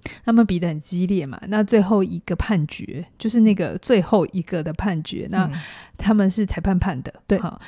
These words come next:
Speaker 1: 然后判决是罗西度赢这样子，
Speaker 2: 嗯。
Speaker 1: 但是幼龄他就抗议这个判决，他觉得判决不公。好，那，那时候因为整个舆论都是站在幼龄这边的，因为他是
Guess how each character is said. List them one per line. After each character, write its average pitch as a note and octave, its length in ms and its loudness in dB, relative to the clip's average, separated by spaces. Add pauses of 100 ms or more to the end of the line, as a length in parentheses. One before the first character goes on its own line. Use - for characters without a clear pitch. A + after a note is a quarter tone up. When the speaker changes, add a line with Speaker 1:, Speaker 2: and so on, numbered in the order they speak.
(120)
Speaker 1:
然 E3+ 160 -4
后 F#3 80 0
判 G3+ 220 2
决 D#3+ 260 -2
是 E3 540 -2
罗 F3 100 -2
西 F#3 140 -6
度 F3+ 160 2
赢 A2+ 400 -8
这 - 80 0
样 F#3 180 2
子， E3+ 160 -8
Speaker 2:
嗯。 - 80 -16 (100)
Speaker 1:
但 G3+ 160 0
是 F#3 140 -4
幼 G3+ 160 2
龄 D#3+ 160 -4
他 F3 100 -8
就 F#3 120 0
抗 F3+ 320 -2
议 F3 100 0
这 E3 140 -4
个 E3 60 -6
判 F3 220 -4
决， - 100 -10
他 - 140 -8
觉 F3 140 -6
得 D#3 140 -6
判 F3+ 200 -4
决 D#3 140 -8
不 - 220 -10
公。 D#3 260 -6 (640)
好， F3+ 300 0
那， D4 140 4
那 F4 220 4
时 C4 120 2
候 B3 120 8
因 B3+ 160 4
为 B3+ 140 4
整 F#3 200 0
个 D#3 200 -4
舆 F3 220 4
论 A3+ 240 8
都 G3 120 2
是 G3 140 0
站 F#3 240 2
在 F3+ 160 0
幼 G3 160 4
龄 D#3+ 140 2
这 E3 100 -2
边 D3 260 -6
的， F2+ 140 -12
因 G3 140 2
为 G3 60 4
他 F#3 140 2
是 F#3 300 0